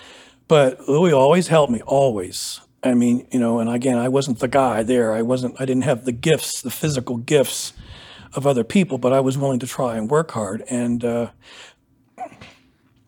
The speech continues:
a special moment in my life for me. In nineteen ninety, uh, I went to a meet as a ninety-eight. I squatted seven ten, I benched four sixty, and I pulled six hundred.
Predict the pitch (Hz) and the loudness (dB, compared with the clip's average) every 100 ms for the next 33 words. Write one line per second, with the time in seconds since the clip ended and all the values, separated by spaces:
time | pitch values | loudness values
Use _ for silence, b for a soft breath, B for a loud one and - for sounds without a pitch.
0 | _ _ - _ _ _ _ - - - | _ _ -20 _ _ _ _ -20 -14 -4
1 | 165 151 127 139 143 120 120 120 127 143 | 0 0 0 0 0 0 -2 0 0 0
2 | - 107 104 - B B B - 143 175 | -2 -4 -4 -8 B B B -2 2 2
3 | 175 202 165 156 151 156 117 110 127 - | 2 2 2 4 2 2 0 -2 -4 -8
4 | - 131 120 117 127 135 135 151 135 131 | -6 -2 0 0 0 -2 0 -2 2 0
5 | 127 - 127 113 113 139 135 123 120 - | 0 -8 -6 -2 -2 0 0 0 -2 -6
6 | 135 - 143 131 110 156 151 147 147 147 | -8 -4 -2 -2 -4 -2 0 0 0 0
7 | 135 113 131 - 147 151 - 139 - 131 | 0 -2 -4 -4 -4 -4 -2 -6 -4 -6
8 | 117 - 127 - 147 - 127 98 | -6 -6 -8 -6 -8 -4 -4 -6